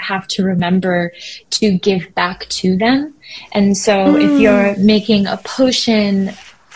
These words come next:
Speaker 1: offering a little bit of the potion you've crafted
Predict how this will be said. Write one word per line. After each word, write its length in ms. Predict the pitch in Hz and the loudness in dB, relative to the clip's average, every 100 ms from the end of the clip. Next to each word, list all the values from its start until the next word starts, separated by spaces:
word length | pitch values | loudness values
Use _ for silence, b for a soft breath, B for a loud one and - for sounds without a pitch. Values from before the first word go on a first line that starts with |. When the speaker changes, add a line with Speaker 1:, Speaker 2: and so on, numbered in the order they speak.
| - - | -14 -4
Speaker 1:
offering 800 | 226 240 254 247 233 220 214 208 - _ _ _ - | -2 -2 0 2 4 4 2 0 -6 _ _ _ -4
a 80 | 214 | -2
little 280 | 208 220 208 | 0 0 0
bit 240 | 202 - | 0 -2
of 120 | 202 185 | -4 -6
the 60 | |
potion 420 | 190 208 208 208 | -4 -4 -2 0
you've 180 | 196 190 | 0 -2
crafted 680 | - 190 196 - 208 190 190 | -4 -6 -6 -6 -4 -2 -4